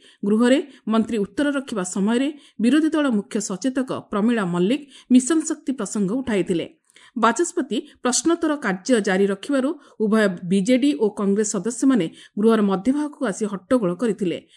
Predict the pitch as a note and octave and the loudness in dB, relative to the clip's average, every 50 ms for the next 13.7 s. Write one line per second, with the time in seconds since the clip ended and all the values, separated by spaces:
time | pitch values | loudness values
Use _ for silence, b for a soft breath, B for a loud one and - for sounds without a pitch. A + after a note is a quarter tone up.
0 | b b G3 G3 A3 A#3+ A#3+ B3+ E4 - B B B B - A3+ G#3+ - - D4 | b b 0 2 4 4 6 4 2 0 B B B B -4 -4 -2 0 0 0
1 | D4+ D4 C#4+ G#3 F3+ A#3+ B B B B A#3 A#3 A3+ A3+ - A#3+ G#3+ G#3+ A#3+ A#3+ | 0 0 0 -2 -2 -2 B B B B 0 0 0 0 0 -2 -2 0 2 4
2 | A#3+ C#4 D#4 D4 G3+ A#3 - - - B3+ G#3+ F3+ - - F#3 D#3+ C#3 - b b | 6 6 6 6 4 2 0 -2 -2 0 0 0 0 0 -2 -2 -4 -6 b b
3 | b b - G#3+ G3+ G#3+ G#3+ G#3+ - A3 A3 A#3+ D#4+ F4 - C4+ F#3+ F#3+ G#3+ C4+ | b b 0 4 4 4 4 4 4 4 4 6 4 4 2 0 0 2 0 0
4 | G4 B B B B - C4 B3+ - E4 E4+ E4 - F4 - - D#4 C#4 - F#3 | -2 B B B B 4 4 4 4 2 0 0 -2 -4 -4 -4 -4 -4 -4 -4
5 | F3+ - A#3 A3 A3+ A#3 C4+ D4 B3+ F#3+ F#3 G#3 G3 G3 F3+ F#3 G#3 A3+ B3+ B3 | -4 -2 -2 0 0 0 -2 -2 -4 -4 -2 0 0 0 0 0 2 4 4 4
6 | B3+ D4 - - G#3+ G3 - G#3+ G3 - - B3+ - C#4+ D4 C#4+ C#4+ C4 G3+ F3 | 4 0 0 0 -4 -6 -6 -8 -10 -8 -8 -6 -4 -4 -4 -2 -2 -2 -2 -2
7 | F3 F#3+ F#3+ A#3 D#4 B B B B B - - C4 A#3+ A#3 A#3+ C4 C4+ A3+ F#3+ | -2 -2 -2 -2 -2 B B B B B -8 -2 0 2 4 4 2 2 0 0
8 | F#3 A3 - - - A3 G#3+ A#3 C4 B3+ - C4 G3 F#3 G3 G#3 - A#3+ G#3+ A3+ | -2 -4 -6 -4 -2 0 2 2 2 2 0 -2 -2 -4 -4 -6 -6 -8 -6 -6
9 | G#3 F3 E3+ D#3 G#2 - - _ _ _ _ _ _ _ _ _ _ _ _ _ | -6 -6 -6 -6 -8 -12 -16 _ _ _ _ _ _ _ _ _ _ _ _ _
10 | _ _ _ _ _ _ _ _ _ _ B B B B B B B B B B | _ _ _ _ _ _ _ _ _ _ B B B B B B B B B B
11 | C4 C#4+ C#4+ C#4 C4 - A4+ G4 E4 G4+ - - - A3 G#3+ - - - G4+ G4+ | 6 6 6 6 6 6 6 6 6 4 2 -2 -4 -6 -6 -4 0 2 4 4
12 | G4+ C#4 G3+ F#3+ F#3 F#3+ G3+ G3 - - A3+ A3 - - B3+ A#3+ - A3 G3+ F#3+ | 4 4 2 2 2 2 0 -2 -4 -6 -6 -4 0 2 2 2 2 0 -2 0
13 | A3+ G#3+ G#3 A3+ D4 E4+ F4 D#4+ C#4 F#3+ - G3+ F#3+ | 2 2 4 4 4 4 2 2 0 -2 -2 -4 -6